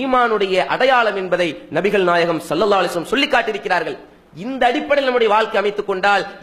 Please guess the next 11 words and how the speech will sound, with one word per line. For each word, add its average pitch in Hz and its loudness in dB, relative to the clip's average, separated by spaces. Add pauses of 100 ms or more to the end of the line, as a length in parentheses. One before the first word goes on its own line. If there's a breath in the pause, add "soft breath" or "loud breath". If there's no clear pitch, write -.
ஈமானுடைய 214 2
சுவையை 185 4
சுவைத்து 175 0
விட்டோம். 143 4 (800 soft breath)
இறுதியாக 285 4
அல்லாஹ்வுடைய 240 0
தூதர் 214 -8
ஸல்லல்லாஹு 202 -2
அலைஹி 185 -4
வஸல்லம் 175 -10
சொல்கிறார்கள், 170 0